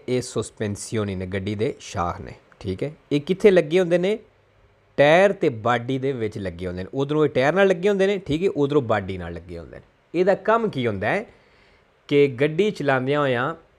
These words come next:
ਜਾਂ ਜਿਹੜਾ ਗੱਡੀ ਚਲਾ ਰਿਹਾ ਹੈ ਜਾਂ ਜਿਹੜੇ ਬੰਦੇ ਗੱਡੀ ਦੇ ਵਿੱਚ ਬੈਠੇ ਨੇ,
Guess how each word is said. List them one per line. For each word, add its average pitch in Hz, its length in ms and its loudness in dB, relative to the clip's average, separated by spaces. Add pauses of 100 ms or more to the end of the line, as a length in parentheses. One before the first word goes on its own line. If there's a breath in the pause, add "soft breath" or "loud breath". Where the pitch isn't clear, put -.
(320)
ਜਾਂ 123 220 -2
ਜਿਹੜਾ 135 160 0
ਗੱਡੀ 127 280 -2
ਚਲਾ 127 380 2
ਰਿਹਾ 156 160 2
ਹੈ 151 80 0
ਜਾਂ 147 320 -4
ਜਿਹੜੇ 135 260 -2
ਬੰਦੇ 117 340 -2
ਗੱਡੀ 110 340 -4
ਦੇ 113 80 -2
ਵਿੱਚ 107 260 -2
ਬੈਠੇ 113 420 -2
ਨੇ, 139 240 -2